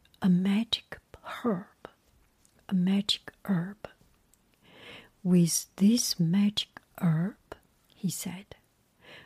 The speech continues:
"I will trick my father into coughing up my brothers and sisters."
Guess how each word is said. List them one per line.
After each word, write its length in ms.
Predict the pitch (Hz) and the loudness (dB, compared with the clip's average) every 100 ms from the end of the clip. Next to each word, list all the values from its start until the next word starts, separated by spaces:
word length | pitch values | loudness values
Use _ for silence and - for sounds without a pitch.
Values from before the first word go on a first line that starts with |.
| - | -6
"I 180 | 208 214 | 0 0
will 280 | 208 190 190 - | 2 0 0 -4
trick 600 | - - 269 233 - - | -6 0 0 0 -10 -8
my 180 | 196 180 | -4 -4
father 640 | 202 - 208 202 202 226 208 _ - - - | -4 -4 0 0 -2 -8 -16 _ -20 -20 0
into 520 | 247 208 202 - 220 - - | 8 10 10 6 -6 -6 -6
coughing 640 | - 262 240 - 247 254 240 | 0 0 0 2 4 4 0
up 560 | 196 175 - - - _ _ _ - - | -6 -6 -12 -18 -18 _ _ _ -20 0
my 200 | 185 160 | 2 2
brothers 720 | - 175 165 - - - - - _ _ _ - | 2 -2 -2 -6 -14 -14 -14 -16 _ _ _ -4
and 160 | 165 | -4
sisters." 760 | - 202 - - 247 - - - | -2 -6 -6 -10 -16 -14 -12 -12